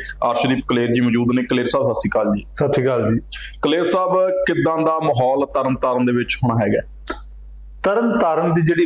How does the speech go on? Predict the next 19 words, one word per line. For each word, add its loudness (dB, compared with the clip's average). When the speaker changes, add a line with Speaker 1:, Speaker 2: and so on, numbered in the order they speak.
Speaker 2:
ਬਾਈ 4
ਇਲੈਕਸ਼ਨ 2
ਹੈ, 2
ਜੋ 4
ਇੱਕ 0
ਪਾਸੜ 2
ਹੈ, 4
ਸ਼੍ਰੋਮਣੀ 0
ਅਕਾਲੀ 0
ਦਲ 2
ਦੇ 0
ਜਿਹੜੇ 2
ਉਮੀਦਵਾਰ 0
ਆ, 2
ਬੀਬੀ -2
ਸੁਖਵਿੰਦਰ 0
ਕੌਰ 2
ਰੰਧਾਵਾ 2
ਜੀ, -6